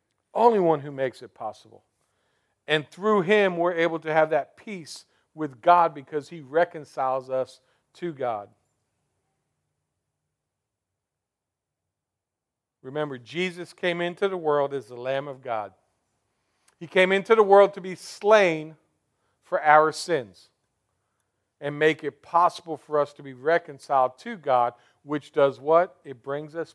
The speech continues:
peace with him. And much of the time, our search for peace, you know, involves trying to change our circumstances.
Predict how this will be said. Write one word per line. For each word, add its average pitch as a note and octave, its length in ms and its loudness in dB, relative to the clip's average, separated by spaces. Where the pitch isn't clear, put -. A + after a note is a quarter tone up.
peace - 540 -20
with C3 280 -12
him. A#2+ 220 -14
And D#3 100 -4
much G3 240 6
of G3 60 0
the F3 120 -4
time, F3+ 220 6
our F3 220 6
search F3+ 340 2
for D#3 140 -18
peace, F3 400 -8
you F3 140 -2
know, E3+ 180 8
involves E3 560 6
trying D#3 300 4
to C3 60 -18
change C#3+ 360 -4
our C3 180 0
circumstances. A#2+ 1000 -12